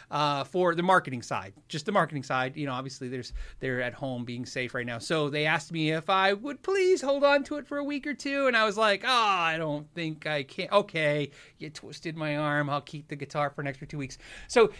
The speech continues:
yeah, so I, I do have it. I should get it out, uh, right now, but I'm actually working on the next content, uh,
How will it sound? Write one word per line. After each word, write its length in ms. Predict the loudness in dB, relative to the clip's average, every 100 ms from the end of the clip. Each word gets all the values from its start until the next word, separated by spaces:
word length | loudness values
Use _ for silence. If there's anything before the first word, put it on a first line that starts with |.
| 2
yeah, 240 | 6 8
so 180 | 6 4
I, 160 | 4 4
I 80 | 0
do 140 | -2
have 280 | -2 0 2
it. 80 | 2
I 60 | -2
should 220 | -4 -4
get 120 | -2
it 100 | 0
out, 220 | -2 -4 -2
uh, 260 | 0 -2 -6 -6
right 140 | -2 2
now, 160 | 2
but 200 | 4 4
I'm 160 | 6 4
actually 440 | 2 0 -4 -4 -8 -20 -14
working 380 | -2 0 0 -2
on 240 | 0 0 -4 -10 -8
the 80 | -2
next 260 | -2 -4
content, 600 | -6 -4 -4 -2 -4 -4
uh, 260 | -4 -4 -4